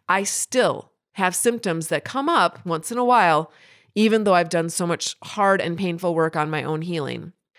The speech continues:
So, did this marriage intensive work, though? I bet you're wondering.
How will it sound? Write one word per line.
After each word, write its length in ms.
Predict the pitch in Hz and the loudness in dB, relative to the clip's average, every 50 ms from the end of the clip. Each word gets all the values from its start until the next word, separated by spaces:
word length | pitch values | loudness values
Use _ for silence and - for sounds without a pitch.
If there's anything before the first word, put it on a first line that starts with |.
| - - - _ _ | -20 -20 -20 _ _
So, 640 | - - - 269 254 254 254 247 233 240 - - _ _ _ _ - | -2 0 4 4 6 6 8 6 6 4 0 -12 _ _ _ _ -6
did 260 | 214 190 277 320 262 | -2 0 0 0 2
this 180 | 330 349 - 269 | 0 0 0 2
marriage 280 | 262 262 254 254 247 | 4 4 4 4 2
intensive 500 | 254 247 226 277 247 233 - 269 254 196 | 0 -2 -2 -2 -2 -2 -2 -4 -4 -2
work, 240 | - - 262 262 - | 0 -2 -2 -2 0
though? 320 | 269 269 294 349 494 440 - _ - | 2 4 4 4 2 0 -4 _ -2
I 80 | 202 190 | 0 0
bet 240 | 175 180 175 - - | 0 0 -2 -2 -2
you're 100 | 240 233 | -2 0
wondering. 560 | 240 269 320 349 339 269 175 147 131 - | 0 0 0 2 2 2 0 0 -2 -4